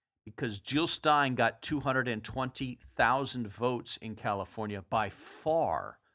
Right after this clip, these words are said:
the largest haul for her from any state.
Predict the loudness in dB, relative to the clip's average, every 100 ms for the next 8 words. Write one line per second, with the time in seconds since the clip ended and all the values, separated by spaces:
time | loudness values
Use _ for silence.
0 | _ _ -8 -4 4 4 4 -2 0 4
1 | 6 4 -2 -8 -2 2 2 0 -6 -14
2 | _ _ _ _ _ -2 0 -2 -6 -10
3 | -8 -8